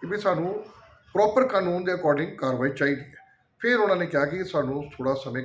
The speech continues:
ਘੱਟ ਮਿਲਿਆ ਹੈ ਤੇ ਸਾਨੂੰ ਥੋੜ੍ਹਾ ਜਿਹਾ ਸਮੇਂ ਹੋਰ ਚਾਹੀਦਾ ਹੈ। ਤੇ ਅਸੀਂ ਉਸ ਚੀਜ਼ ਦੇ ਸਾਰਿਆਂ ਨੇ ਸਲਾਹ ਕੀਤੀ ਔਰ ਸਲਾਹ ਕਰਕੇ ਬ-, ਸ਼ਹਿਰ ਦੇ ਬਾਕੀ ਸੰਗਠਨਾਂ ਨਾਲ ਵੀ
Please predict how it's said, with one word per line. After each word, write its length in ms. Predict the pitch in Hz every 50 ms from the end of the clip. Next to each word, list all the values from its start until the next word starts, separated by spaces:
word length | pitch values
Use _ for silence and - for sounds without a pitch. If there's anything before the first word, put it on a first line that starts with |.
| - -
ਘੱਟ 120 | - -
ਮਿਲਿਆ 260 | 117 110 110 120 120
ਹੈ 160 | 151 147 147 - - - _ _ _ -
ਤੇ 60 | 156
ਸਾਨੂੰ 280 | - - 165 170 180 170
ਥੋੜ੍ਹਾ 220 | - 165 175 185
ਜਿਹਾ 100 | 185 175
ਸਮੇਂ 240 | 180 - 143 160 170
ਹੋਰ 220 | 151 143 156 165
ਚਾਹੀਦਾ 300 | 151 - 117 127 - -
ਹੈ। 100 | - - _ _ _ _ _ _ _ _ _ -
ਤੇ 160 | - - 147
ਅਸੀਂ 360 | - - 202 202 208 208 208 - -
ਉਸ 200 | 151 170 165 -
ਚੀਜ਼ 160 | 180 180 175
ਦੇ 80 | 175 175
ਸਾਰਿਆਂ 280 | - 151 143 143 147
ਨੇ 80 | 160 156
ਸਲਾਹ 280 | - - 127 135 147
ਕੀਤੀ 440 | 156 156 160 - - 165 175 180 - - _ _ _ _ _ -
ਔਰ 80 | 127 131
ਸਲਾਹ 280 | 131 139 143 139 143
ਕਰਕੇ 280 | 143 143 135 131 147 143
ਬ-, 320 | 143 139 - - - 127
ਸ਼ਹਿਰ 260 | 123 - 139 131 135
ਦੇ 140 | 135 139 139
ਬਾਕੀ 300 | 135 139 127 123 - 135
ਸੰਗਠਨਾਂ 440 | 127 147 135 135 131 131 147 139 135
ਨਾਲ 120 | 135 135
ਵੀ 240 | 131 139 139 127 127